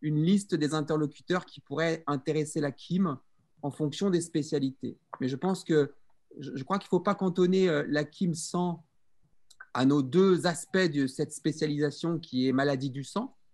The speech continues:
parce qu'il y a aussi le, le contenant, comme je disais tout à l'heure, et, et je pense que pour certains d'entre, d'entre vous,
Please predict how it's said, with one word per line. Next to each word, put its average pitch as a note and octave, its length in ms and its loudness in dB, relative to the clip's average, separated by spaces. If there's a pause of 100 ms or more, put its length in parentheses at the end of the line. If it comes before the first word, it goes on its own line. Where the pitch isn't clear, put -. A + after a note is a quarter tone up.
(260)
parce - 160 -14
qu'il - 80 -2
y D#3 40 6
a - 20 6
aussi D#3+ 260 -4
le, D3 400 2 (240)
le C3+ 160 0
contenant, F#3 520 0
comme F3+ 200 2
je D3 120 0
disais C#3+ 260 -2
tout - 160 -14
à C3+ 100 0
l'heure, F3 300 0
et, D3 260 0
et C3+ 40 0
je D3 100 -2
pense G3 260 -2
que - 80 -2
pour - 220 -8
certains D#3 160 -2
d'entre, D3+ 320 -2
d'entre C#3+ 360 -2
vous, E3+ 300 -4